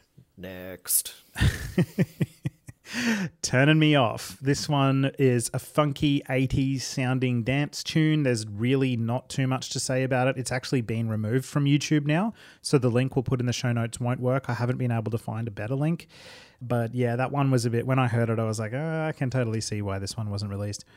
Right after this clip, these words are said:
Speaker 2: Another one called Don't Believe It was an interesting listen. It's very much in the vein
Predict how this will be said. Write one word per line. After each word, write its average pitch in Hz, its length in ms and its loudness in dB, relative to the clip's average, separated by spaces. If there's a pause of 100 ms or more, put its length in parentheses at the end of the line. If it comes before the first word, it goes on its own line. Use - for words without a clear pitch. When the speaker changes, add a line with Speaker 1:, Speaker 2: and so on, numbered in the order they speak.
(480)
Speaker 2:
Another 160 320 4
one 208 360 2 (120)
called 131 300 0
Don't 143 340 2
Believe 127 480 0
It - 340 0 (640)
was 143 240 4
an 135 100 4
interesting 160 560 0
listen. 175 400 2
It's 127 180 -2
very 135 340 6
much 147 260 0
in 143 80 2
the 131 80 2
vein 123 480 4